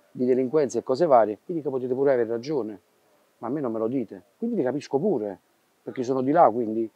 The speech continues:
capisco, ognuno si vuole attaccare ed è, ed è libero di avere l'affetto per il proprio luogo. Però personalmente, ritorno a ripetere,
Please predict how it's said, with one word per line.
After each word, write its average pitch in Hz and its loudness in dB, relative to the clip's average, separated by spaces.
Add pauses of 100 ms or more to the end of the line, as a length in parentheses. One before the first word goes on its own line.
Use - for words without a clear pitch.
(100)
capisco, 143 -2
ognuno 156 2
si 117 -6
vuole 120 6
attaccare 127 2 (200)
ed 123 2
è, 135 8 (460)
ed 147 6
è 156 10
libero 165 4
di 135 2
avere 139 4
l'affetto 139 0
per 127 4
il 120 0
proprio 120 -2
luogo. 101 -6 (840)
Però 208 4 (100)
personalmente, 147 0
ritorno 117 -2
a - -4
ripetere, 110 -2